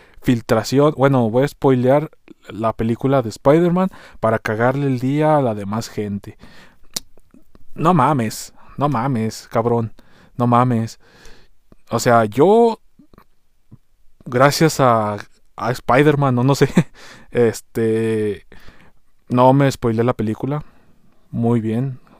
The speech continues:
gracias. <laughs> No me spoileé la película. De hecho, no entré a TikTok, no entré a, a Instagram, a Facebook, a YouTube,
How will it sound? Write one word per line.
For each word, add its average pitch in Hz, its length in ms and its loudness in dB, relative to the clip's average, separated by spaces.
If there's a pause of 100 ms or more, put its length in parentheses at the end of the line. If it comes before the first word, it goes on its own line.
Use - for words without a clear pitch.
(140)
gracias. 120 520 -4 (300)
<laughs> - 300 -20
No 107 120 -2
me 117 100 4
spoileé 110 340 -2
la 113 100 0
película. 147 480 -2 (440)
De 117 160 0
hecho, 117 540 -2 (680)
no 127 140 2
entré 117 200 2
a 107 40 -2
TikTok, 117 460 0
no 113 100 0
entré 113 300 -4
a, 104 340 -2
a 107 200 -6
Instagram, 117 680 0
a 98 80 -8
Facebook, 113 720 -4
a 107 40 -6
YouTube, 120 480 -2